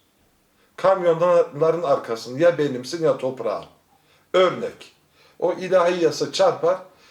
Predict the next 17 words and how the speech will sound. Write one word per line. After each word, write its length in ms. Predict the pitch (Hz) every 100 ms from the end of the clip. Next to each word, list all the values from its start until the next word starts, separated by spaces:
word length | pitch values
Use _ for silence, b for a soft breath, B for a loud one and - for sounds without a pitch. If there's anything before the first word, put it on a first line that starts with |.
| b b
kurşunu 460 | - 190 147 170 170
önce 340 | 180 165 160
sevdiğine, 480 | 143 160 131 156 165
sonra 280 | 165 170 156
kendisine 440 | 156 147 160 160
sıkıyor. 480 | 147 131 - 139 147 b b b b
Birçoğu 360 | 180 - 160 165
intihar 460 | 160 151 156 160
da 120 | 156
beceremiyor. 600 | 127 110 113 101 101 139 - b b b b b 143 143
Ömrün 420 | 156 165 160 165
geri 260 | 147 156 160
kalan 340 | 147 139 139
kısmının 480 | - 127 - 143 151
kendisine 560 | - 143 135 - 160 147
ve 120 | 139
ailesine 600 | 135 131 123 123 143